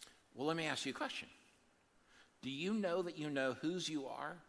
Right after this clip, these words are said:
and who you are in Christ? Because that would make all the difference in the world. If I could look in the mirror and know, "Wait a minute, my Father God created me in his image," then every little flaw that I see, I can recognize God made that on purpose for a reason.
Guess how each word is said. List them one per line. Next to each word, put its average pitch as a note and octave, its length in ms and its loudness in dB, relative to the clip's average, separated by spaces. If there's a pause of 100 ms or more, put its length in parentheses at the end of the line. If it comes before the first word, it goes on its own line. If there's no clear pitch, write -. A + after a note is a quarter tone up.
(260)
and A#2+ 140 0
who D#3 160 0
you D#3 300 0
are C3+ 200 0
in A#2+ 80 -4
Christ? D3 460 -2 (500)
Because C3 200 0
that G3+ 120 4
would F#3 120 0
make C3+ 180 0
all C3 100 2
the C3 80 -2
difference B2 360 -4
in A#2+ 60 -4
the B2 60 0
world. G#3 260 -8 (920)
If C3 140 4
I G#3 80 10
could A3+ 160 6
look F#3 100 6
in C#3 60 -2
the D#3 80 2
mirror G#3 260 4
and D3+ 120 2
know, D3+ 100 6
"Wait G3+ 200 4
a G3+ 40 0
minute, B2+ 220 -2
my D#3+ 280 4
Father G3 460 0
God D#3 320 0
created D#3+ 480 2
me C3+ 140 0
in B2 100 2
his B2 260 0
image," D#3+ 460 0 (640)
then G#3 200 6
every A#3 440 4
little F3+ 240 6
flaw F#3 420 10
that D3 140 6
I F#3 180 6
see, C#3 300 2
I F3+ 120 6
can D3+ 180 2
recognize C#3+ 480 4
God G3+ 260 4
made D#3 220 0
that C3+ 160 6
on B2 100 2
purpose G#3+ 380 -4
for B2+ 240 0
a - 20 2
reason. G3+ 400 -4